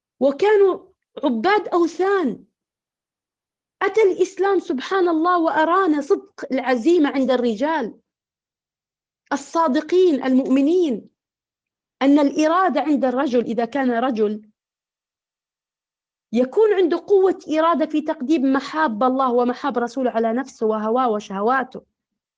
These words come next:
وكفى بهذا الانقياد ثمرة أن يجد المرء في قلبه حلاوة الإيمان ولذة الإيمان.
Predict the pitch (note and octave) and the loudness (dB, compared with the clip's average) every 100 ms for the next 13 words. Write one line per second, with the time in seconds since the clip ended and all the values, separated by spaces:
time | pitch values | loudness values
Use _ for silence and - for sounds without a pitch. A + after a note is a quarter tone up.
0 | _ - C4 E4+ F4+ D#4+ C4 B3+ C#4+ B3+ | _ -4 -2 0 0 0 0 0 0 0
1 | A3+ B3 B3 C4 B3+ - - D#4+ E4 C#4 | -2 -6 -4 -4 -4 -8 -4 -2 0 -2
2 | G3+ - _ _ A#3+ B3+ C#4 D4 A#3+ B3 | -6 -10 _ _ 0 0 2 0 -2 0
3 | C4+ C#4 B3+ B3+ C#4 G#3+ A3+ - A3+ C4+ | -2 -2 -6 -4 -2 -4 -6 -6 -2 0
4 | C#4+ A3+ A3+ A3 A3+ A#3+ A3 G#3 C4+ G#3+ | 0 -2 -6 -10 -6 -6 -6 -4 -4 -4
5 | G#3+ - F#3 G3 G3 A3+ G#3 | -6 -8 -12 -10 -8 -8 -10